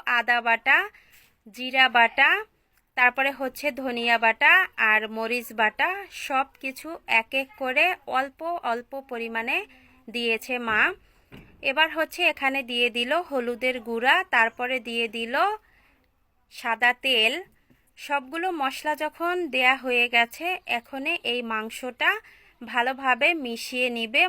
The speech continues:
মশলার সঙ্গে। চাইলে আপনারা হাত দিয়েও মিশিয়ে নিতে পারেন, মা একটা খুন্তি দিয়ে মিশিয়ে নিচ্ছে। মিশিয়ে নেওয়া হয়ে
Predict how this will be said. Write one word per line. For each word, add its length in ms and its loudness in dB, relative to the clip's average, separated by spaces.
মশলার 460 -2
সঙ্গে। 400 2
চাইলে 340 4
আপনারা 380 2
হাত 200 2
দিয়েও 260 -2
মিশিয়ে 460 -6
নিতে 220 -6
পারেন, 320 2
মা 140 -2
একটা 220 -12
খুন্তি 380 -14
দিয়ে 200 -2
মিশিয়ে 400 -8
নিচ্ছে। 420 -4
মিশিয়ে 380 0
নেওয়া 280 2
হয়ে 200 6